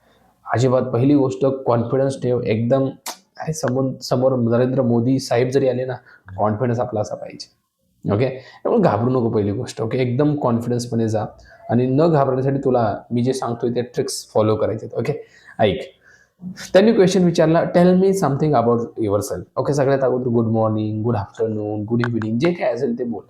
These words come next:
"गुड मॉर्निंग सर, गुड आफ्टरनून सर." आणि पुन्हा ते विचारतील तुला,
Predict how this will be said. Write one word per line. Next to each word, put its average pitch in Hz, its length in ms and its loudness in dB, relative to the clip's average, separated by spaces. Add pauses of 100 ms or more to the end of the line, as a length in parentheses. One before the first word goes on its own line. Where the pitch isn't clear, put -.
(320)
"गुड 113 80 2
मॉर्निंग 113 300 0
सर, 110 380 -6
गुड 120 160 0
आफ्टरनून 113 380 -2
सर." 101 460 -4 (200)
आणि 131 100 -8
पुन्हा 170 260 2
ते 175 60 0
विचारतील 147 560 0
तुला, 131 220 0